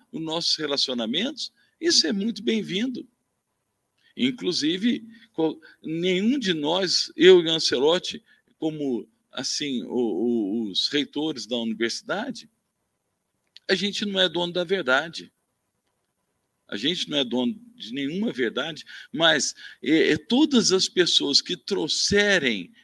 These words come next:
é, é, é, opiniões e sugestões para melhorar o nosso, o, o desempenho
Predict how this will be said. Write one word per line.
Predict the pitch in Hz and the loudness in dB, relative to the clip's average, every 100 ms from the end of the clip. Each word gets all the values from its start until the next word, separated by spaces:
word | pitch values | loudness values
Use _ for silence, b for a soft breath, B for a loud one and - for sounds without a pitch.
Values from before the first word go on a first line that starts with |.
| _ | _
é, | 139 147 98 | 0 0 0
é, | |
é, | 143 - 131 127 117 - | -2 -2 0 0 -2 -2
opiniões | 156 - 185 170 170 156 139 107 104 | -4 -4 -6 -2 -2 0 0 -2 -4
e | 151 175 | 0 2
sugestões | - 214 165 185 160 - 185 190 160 117 - B B _ - | 2 0 0 2 2 0 -2 -2 -2 -4 -6 B B _ 0
para | 190 202 165 120 | 4 4 4 0
melhorar | 131 165 185 165 156 123 117 139 175 160 110 - _ _ _ _ _ _ _ _ _ | -2 -2 0 2 2 2 2 2 2 0 -2 -4 _ _ _ _ _ _ _ _ _
o | - 117 | -2 0
nosso, | 117 120 113 - | 0 -2 -4 -8
o, | - 120 90 | -6 -4 -2
o | 110 | -4
desempenho | - - 113 - 143 165 151 101 | -4 -4 -6 -4 -6 -4 -6 -8